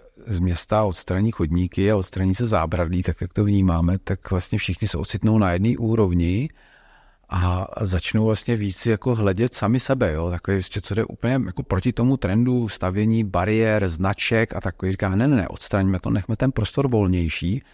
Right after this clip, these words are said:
a ti účastníci toho provozu se začnou více respektovat, jo?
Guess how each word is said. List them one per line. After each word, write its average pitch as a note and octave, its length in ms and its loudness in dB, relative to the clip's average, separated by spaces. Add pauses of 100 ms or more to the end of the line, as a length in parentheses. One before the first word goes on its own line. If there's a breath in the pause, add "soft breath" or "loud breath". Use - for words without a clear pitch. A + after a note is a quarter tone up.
(140 soft breath)
a - 60 -18
ti - 120 -2
účastníci - 580 -2
toho B2+ 200 0
provozu G2 400 0
se - 180 -8
začnou A2+ 280 2
více G#2+ 380 -2
respektovat, - 760 -4
jo? A2 120 -4